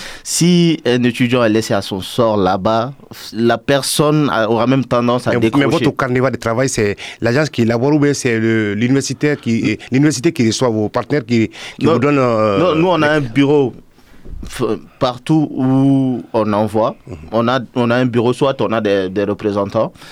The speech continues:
Speaker 1: qui, euh, quand, quand l'étudiant vient, qui les accompagne dans toutes les démarches administratives, dans toutes les, les inscriptions et tout ça, qui l'aide à s'insérer,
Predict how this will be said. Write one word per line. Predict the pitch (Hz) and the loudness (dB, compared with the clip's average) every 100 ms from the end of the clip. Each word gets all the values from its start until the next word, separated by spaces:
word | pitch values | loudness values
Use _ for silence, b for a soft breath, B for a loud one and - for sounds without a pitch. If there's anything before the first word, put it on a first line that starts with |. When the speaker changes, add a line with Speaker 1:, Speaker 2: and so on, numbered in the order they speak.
| B B | B B
Speaker 1:
qui, | - 127 127 127 123 - 113 | -2 2 4 4 2 -2 -2
euh, | 101 95 | 0 0
quand, | - 139 131 - _ - | 0 0 0 -6 _ -4
quand | 143 139 135 | 0 0 0
l'étudiant | 120 117 107 110 107 | -2 -2 -2 0 -2
vient, | 85 104 120 - _ - _ _ | -2 -2 -4 -8 _ -20 _ _
qui | - | -4
les | 101 95 | -2 0
accompagne | 107 - 113 120 120 | -2 0 -2 -2 -2
dans | 92 87 | -4 -8
toutes | - 117 113 - | -6 -4 -4 -4
les | 87 | -4
démarches | 98 92 95 - | -4 -6 -6 -8
administratives, | 98 90 95 - 85 85 98 98 87 | -14 -10 -12 -8 -8 -6 -8 -8 -8
dans | 90 90 | -8 -8
toutes | - 98 95 - | -8 -10 -10 -12
les, | 85 82 85 | -14 -10 -8
les | 85 | -6
inscriptions | 90 - 92 - 101 | -8 -8 -10 -4 -4
et | |
tout | 82 92 | -4 -8
ça, | - 101 | -6 -8
qui | 110 87 | -8 -4
l'aide | 92 104 | -2 0
à | 87 | -2
s'insérer, | 90 90 - 98 92 98 | -4 -6 -4 -4 -4 -6